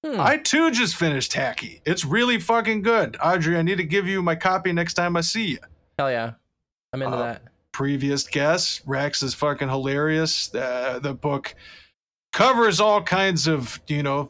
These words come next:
Speaker 2: elements of American culture thought of as ca-, tacky and, and derided, uh, but looks on the upside of those things and celebrates those things, like the Jersey Shore,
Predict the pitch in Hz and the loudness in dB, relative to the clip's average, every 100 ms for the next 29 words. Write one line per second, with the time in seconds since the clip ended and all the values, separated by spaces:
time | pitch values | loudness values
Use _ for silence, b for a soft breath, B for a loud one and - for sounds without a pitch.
0 | - 165 160 156 156 143 151 139 120 170 | 0 2 2 2 0 -2 -2 -4 -4 -4
1 | 147 156 151 147 147 131 151 156 - 165 | 0 0 0 -2 -6 -2 0 0 0 -2
2 | 160 147 143 147 135 139 - - 147 127 | 0 0 0 -2 -2 -4 -6 -4 -6 -4
3 | - - 156 160 - 147 139 135 123 131 | -4 0 0 0 -2 -2 -2 -4 -4 -6
4 | 120 131 120 139 151 147 135 123 127 b | -4 -6 -2 -2 0 -2 -4 -6 -10 b
5 | b b b - 127 139 131 170 220 302 | b b b -2 2 2 2 0 2 0
6 | 302 294 294 285 302 - 196 139 127 127 | 2 2 4 4 2 2 2 2 -2 -4
7 | 120 131 123 147 165 262 269 170 147 123 | -4 -6 -4 -4 0 4 4 2 -2 -2
8 | - 131 113 - - - - 143 - _ | -4 -4 -6 -10 -12 -10 -6 -6 -8 _
9 | 185 165 226 247 247 240 294 269 220 - | -4 0 0 2 0 0 2 4 2 0